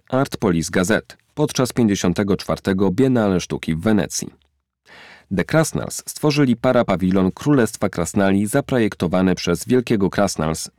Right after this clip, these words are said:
tak aby nawiązywał do pracy Mirosława Bałki How It Is.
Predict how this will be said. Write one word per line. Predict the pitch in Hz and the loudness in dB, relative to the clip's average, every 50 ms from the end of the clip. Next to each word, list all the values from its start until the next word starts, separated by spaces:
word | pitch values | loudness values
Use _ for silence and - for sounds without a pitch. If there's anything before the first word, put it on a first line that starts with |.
| _ | _
tak | - 151 139 - - | -2 -2 0 0 0
aby | 120 113 117 | 2 4 4
nawiązywał | 110 104 95 90 87 87 82 87 92 85 87 85 85 | 4 4 4 2 2 2 2 2 0 2 2 0 0
do | 98 135 | 0 -2
pracy | 135 - - 117 110 98 - - 107 | -2 0 0 -2 -2 0 0 2 4
Mirosława | 104 113 131 131 127 113 - - 82 80 87 87 | 4 4 4 4 2 0 0 -2 -2 0 0 0
Bałki | 87 107 101 87 - - - 90 85 - _ _ | 2 2 2 0 0 -2 -2 -2 -2 -2 _ _
How | - - 139 135 | -4 -2 2 2
It | 123 104 85 | 2 2 0
Is. | - - - - - | -2 -6 -6 -12 -14